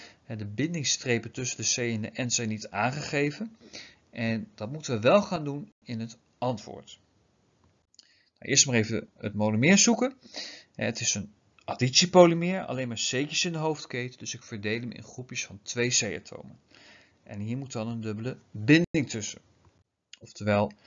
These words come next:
dit is eigenlijk wat we krijgen, behalve dan die C N-groep. Die moet er dan nog eventjes bij. Nou, de laatste stap is nog, hè, die bindingsstreepjes tekenen. Het zijn er drie. En want, hoe weet ik het nou? C heeft covalentie vier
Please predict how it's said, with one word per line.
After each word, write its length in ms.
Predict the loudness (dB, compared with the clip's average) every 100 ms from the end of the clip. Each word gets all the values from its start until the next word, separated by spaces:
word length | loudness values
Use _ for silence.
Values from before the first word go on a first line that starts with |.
| -20 -20 _ _ _ _
dit 280 | 2 8 10
is 100 | 8
eigenlijk 420 | 4 4 4 -4
wat 140 | -6 -6
we 100 | -8
krijgen, 380 | -2 -2 -2
behalve 600 | -6 -4 6 8 8 4
dan 180 | -2 -2
die 120 | -2
C 120 | -4 -2
N-groep. 560 | -4 -8 -16 -20 -12
Die 120 | -6
moet 160 | -4 -6
er 60 | -8
dan 260 | -10 -12 -16
nog 220 | -18 -12
eventjes 560 | -12 -12 -12 -10 -10 _ _
bij. 480 | -16 -2 2 2 -2 _ _ _ _ _ _ _ _ _ _ _ _
Nou, 120 | 0
de 60 | 10
laatste 340 | 12 12 10
stap 360 | 6 6 2 2
is 200 | -8 -6
nog, 220 | -8 -10
hè, 120 | -10
die 140 | -10 -6
bindingsstreepjes 840 | -2 0 0 0 -2 -4 -4 -8
tekenen. 460 | -6 -6 -8 -12 -16
Het 160 | -10
zijn 240 | -6 -6 -8
er 120 | -12 -16
drie. 360 | -12 -6 -6 -6 -12 -20 -20 -20 _ _
En 200 | -14 -10 -6 -4
want, 260 | -4 -4 -10
hoe 120 | -6
weet 140 | -4
ik 100 | -4
het 80 | -6
nou? 340 | -4 -2 -2
C 160 | -2 0
heeft 300 | 4 2 0
covalentie 540 | -6 -6 -6 -8 -8
vier 540 | -10 -4 0 2 2